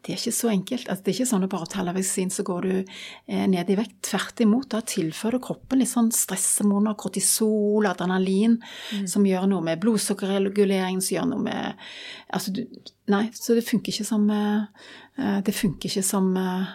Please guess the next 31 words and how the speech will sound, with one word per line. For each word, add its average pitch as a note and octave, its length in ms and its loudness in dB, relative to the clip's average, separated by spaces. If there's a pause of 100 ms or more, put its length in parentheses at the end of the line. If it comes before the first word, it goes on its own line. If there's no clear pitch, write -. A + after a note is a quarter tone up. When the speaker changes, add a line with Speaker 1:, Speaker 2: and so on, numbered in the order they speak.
(120)
Speaker 1:
vektreduserende F3 880 -2
medikament. F3+ 720 -4 (420)
Speaker 2:
Nei, G3+ 360 -4
ikke G3 160 -10
sant? G3 420 -12
Speaker 1:
Mm. G#3 140 2
Speaker 2:
Ikke F#3+ 160 -2
sant? G3 280 -8 (680)
Speaker 1:
Ehm, G#3+ 520 6 (680)
så G#3 840 2 (480)
til G#3 200 2
og A3 60 6
med G#3 140 4
de, - 120 -6
de A3+ 120 -2
som G3+ 180 2
er G3+ 100 2
overdosert, F#3+ 880 0
som A3 140 -2
vi G#3+ 60 2
får G3+ 300 -4
på - 120 -12
kontoret, G#3 480 2 (340)
Speaker 2:
Mm. G3 300 -2 (160)
Speaker 1:
Så - 220 -4 (100)
ta G3+ 200 0
med G#3 140 6
litt G#3+ 300 -2
ned F#3 280 4
til G3+ 120 0
vaksin. C4 520 0